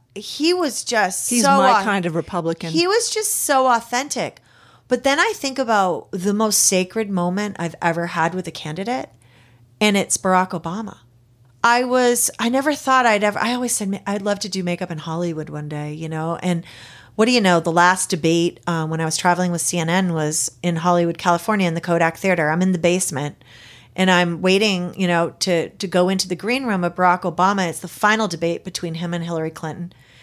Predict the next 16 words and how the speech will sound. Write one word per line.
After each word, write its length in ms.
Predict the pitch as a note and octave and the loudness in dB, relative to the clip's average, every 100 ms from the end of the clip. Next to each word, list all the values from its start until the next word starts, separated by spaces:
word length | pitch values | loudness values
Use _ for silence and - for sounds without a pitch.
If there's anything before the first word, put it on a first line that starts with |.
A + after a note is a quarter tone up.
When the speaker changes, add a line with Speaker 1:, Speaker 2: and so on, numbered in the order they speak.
| - - _ - | -20 -20 _ -6
Speaker 1:
And 200 | G#3+ G3+ | -2 2
I, 300 | F#3+ F#3 - | 2 0 -2
I 140 | G3 | 0
walk 400 | F#3 G3+ A#3 B3 | 2 4 4 2
into 300 | A#3 G#3 G#3+ | -4 -4 -6
the 100 | F#3+ | -6
room 600 | E3+ G3+ A3+ G3+ F3+ F#3 - _ _ _ _ _ - | -4 -2 0 0 -4 -8 -14 _ _ _ _ _ -12
and 140 | G3+ G3+ | -2 0
I 60 | |
had 100 | G#3 | 2
been 140 | G#3 G3 | -2 -2
traveling, 760 | G#3 G#3 A3 G3 F3 E3+ F3 - | 2 4 2 -2 -6 -8 -14 -10
you 120 | G3 | -4
know, 260 | F3 D#3+ - | -2 -4 -6
for 460 | - F3+ E3 D#3 - | -4 0 2 2 0
eighteen 540 | F#3 F#3 F3 D#3+ D#3+ | -2 -2 -6 -8 -12